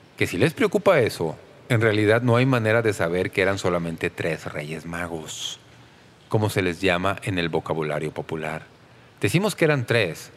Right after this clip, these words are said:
porque hubo tres presentes. La Biblia no dice que fueran tres, ni tampoco la Biblia da sus nombres. Pero vamos a dárselos. Como saben, bien pudieran haber sido dos sabios. Y no estoy <laughs> tratando de destruir su pesebre,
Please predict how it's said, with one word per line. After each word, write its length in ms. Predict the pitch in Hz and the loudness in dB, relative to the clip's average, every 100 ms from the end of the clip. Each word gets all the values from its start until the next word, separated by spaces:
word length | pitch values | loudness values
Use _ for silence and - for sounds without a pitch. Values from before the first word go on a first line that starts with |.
| - | -10
porque 300 | - 107 - | -2 0 2
hubo 220 | 85 82 92 | 0 0 -2
tres 260 | - - | -4 -8
presentes. 800 | - - - 107 110 - - - - - - - - - | -8 -8 -4 -6 -4 -8 -12 -20 -20 -20 -20 -20 -12 0
La 100 | 104 | 2
Biblia 300 | 120 131 135 | 4 4 4
no 100 | 123 | 2
dice 240 | 120 131 | 2 0
que 100 | 117 | -4
fueran 300 | - 90 87 | -2 0 0
tres, 440 | 120 123 110 - - - - - - | 2 0 0 -10 -18 -20 -20 -8 0
ni 80 | 117 | 0
tampoco 420 | 110 95 117 139 | 0 0 2 4
la 120 | 113 | 4
Biblia 280 | 104 104 104 | 2 0 0
da 140 | 92 | 0
sus 180 | - 95 | -2 -2
nombres. 480 | 117 143 135 - - - - - - - | 0 0 -2 -6 -16 -20 -20 -20 -12 -2
Pero 160 | 143 | 2
vamos 320 | 160 202 202 | 4 2 2
a 60 | 196 | 2
dárselos. 560 | 196 170 90 76 - - | 2 2 -4 -6 -12 -8
Como 220 | 90 90 | -4 -4
saben, 460 | 87 107 90 85 95 117 - - - - - - | 2 2 2 -2 -6 -10 -16 -20 -20 -20 -20 -10
bien 220 | - 117 131 | 2 2 4
pudieran 400 | 151 123 117 110 | 2 4 2 2
haber 260 | 90 95 | 0 0
sido 360 | - 92 95 - 120 | 0 -2 -2 -2 -6
dos 200 | 82 80 | -4 -4
sabios. 640 | - 104 139 139 - - - - - - - | -2 -2 0 -4 -6 -16 -20 -20 -20 -12 2
Y 100 | 135 | 4
no 100 | 196 | 4
estoy 260 | - 240 | 4 2
<laughs> 0 | |
tratando 600 | - 196 - - 127 120 127 | 4 0 0 -2 -2 0 -2
de 120 | 110 | -2
destruir 560 | 95 95 - 98 98 | -4 -4 -2 0 0
su 140 | 95 101 | -2 -2
pesebre, 540 | 92 85 82 80 80 | -4 -2 -4 -4 -8